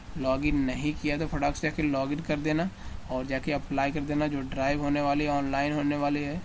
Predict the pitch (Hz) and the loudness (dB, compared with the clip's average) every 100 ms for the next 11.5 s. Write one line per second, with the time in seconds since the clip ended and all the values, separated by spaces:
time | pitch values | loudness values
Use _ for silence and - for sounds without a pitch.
0 | - - - - - - 131 147 139 147 | -10 -10 -10 -10 -10 -4 -4 -2 -2 2
1 | 147 160 165 160 160 147 143 147 151 151 | 4 4 4 4 2 2 2 2 2 2
2 | 151 156 147 143 139 147 139 139 139 151 | 2 2 0 0 0 0 0 0 0 0
3 | 143 147 139 143 143 147 147 143 143 147 | 0 0 0 -2 -2 -2 0 0 0 0
4 | 147 143 143 143 156 170 - - - - | 2 0 0 -2 -4 -4 -6 -8 -8 -2
5 | 147 151 170 139 147 151 151 156 160 147 | 2 4 2 2 -2 0 2 2 2 2
6 | 156 156 156 160 156 139 135 151 151 151 | 2 0 0 0 0 0 0 0 0 -2
7 | 156 156 151 160 147 143 - 151 147 151 | 0 2 0 -2 0 0 2 0 0 0
8 | 147 139 139 160 185 - - - - - | 0 0 0 -4 -4 -10 -14 -14 -12 -4
9 | 131 139 139 139 131 127 139 143 143 143 | 2 2 2 -2 -2 0 0 2 2 2
10 | 143 139 139 139 139 139 135 - 139 143 | 0 0 0 0 -2 -2 -4 -2 0 0
11 | 151 - 147 147 156 | -2 -2 -2 -2 -4